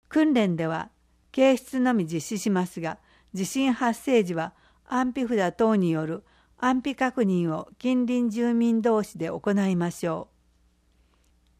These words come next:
確認しましょう。非常持ち出し袋と備蓄品の確認。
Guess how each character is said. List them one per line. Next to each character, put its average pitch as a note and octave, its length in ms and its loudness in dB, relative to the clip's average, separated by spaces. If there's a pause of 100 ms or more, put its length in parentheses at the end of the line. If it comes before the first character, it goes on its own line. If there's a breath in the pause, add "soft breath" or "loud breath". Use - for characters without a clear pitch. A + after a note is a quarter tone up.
(360)
確 A3 260 -2
認 C#4 200 4
し C4+ 140 -2
ま B3 160 4
し A3+ 160 0
ょ F3+ 260 0
う。 - 800 -20 (420)
非 A3 180 -4
常 C4 280 6
持 G3+ 200 -2
ち - 160 -16
出 B3 160 0
し A#3+ 100 -10
袋 G3+ 360 -6
と - 220 -10 (160)
備 E3+ 140 -6
蓄 B3 280 -2
品 A#3 260 2
の G#3+ 120 0
確 G3 300 -6
認。 F3+ 300 0